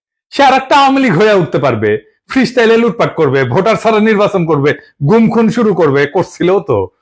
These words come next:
দুই কোটি নাকি ভোটার, না দেড় না দুই কোটি ভোটার, ভুয়া ভোটার তালিকা করছিল। ক্রসফায়ার করবে, ক্রসফায়ার তো শুরু করছিল বিএনপি, জানেন তো। এটা নিয়ে আসি চেয়ার একটা এপিসোড কইরা। আহ, আওয়ামী লীগের লাভ, তার বিচার হবে না। এত জুলুম চালানোর পরে যে দলটা নিশ্চিহ্ন হয়ে যাওয়ার কথা ছিল,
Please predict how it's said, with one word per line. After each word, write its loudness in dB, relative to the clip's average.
দুই 0
কোটি 0
নাকি 0
ভোটার, 0
না 0
দেড় 0
না 0
দুই -2
কোটি -2
ভোটার, -2
ভুয়া 2
ভোটার 0
তালিকা -2
করছিল। -8
ক্রসফায়ার 2
করবে, 0
ক্রসফায়ার -2
তো -2
শুরু -2
করছিল 0
বিএনপি, -2
জানেন -4
তো। -18
এটা 2
নিয়ে 2
আসি 0
চেয়ার 0
একটা 0
এপিসোড -2
কইরা। -2
আহ, -4
আওয়ামী 2
লীগের 0
লাভ, 2
তার -2
বিচার -2
হবে -2
না। -10
এত 2
জুলুম 2
চালানোর 0
পরে 0
যে 2
দলটা 0
নিশ্চিহ্ন -2
হয়ে 0
যাওয়ার 0
কথা -2
ছিল, 0